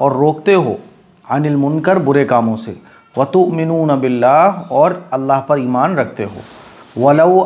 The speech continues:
आमन अहलुल किताबि लकान खैरल लहुम, अगर अहले किताब ईमान ले आते तो ये उनके हक़ में कहीं बेहतर होता,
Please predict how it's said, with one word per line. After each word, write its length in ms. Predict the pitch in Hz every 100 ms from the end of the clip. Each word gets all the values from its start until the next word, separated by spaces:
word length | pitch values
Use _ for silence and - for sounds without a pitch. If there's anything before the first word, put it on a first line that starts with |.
| 165
आमन 400 | 180 175 170 175
अहलुल 680 | 170 165 170 160 156 160 156
किताबि 600 | 135 131 139 139 135 139
लकान 580 | 135 135 156 156 170 175
खैरल 500 | 170 175 170 165 160 156
लहुम, 460 | 156 143 135 139 135 - _ _
अगर 300 | - 139 165 143
अहले 300 | 147 156 165
किताब 500 | 151 151 143 160 -
ईमान 320 | 143 147 156
ले 200 | 139 156 160
आते 420 | 165 165 190 208 208 - _ -
तो 60 |
ये 120 | 147 151
उनके 260 | 147 143 143
हक़ 280 | 139 139 151
में 500 | 160 202 247 247 - - - -
कहीं 260 | 131 147 139
बेहतर 360 | 123 117 127 120
होता, 360 | 113 110 120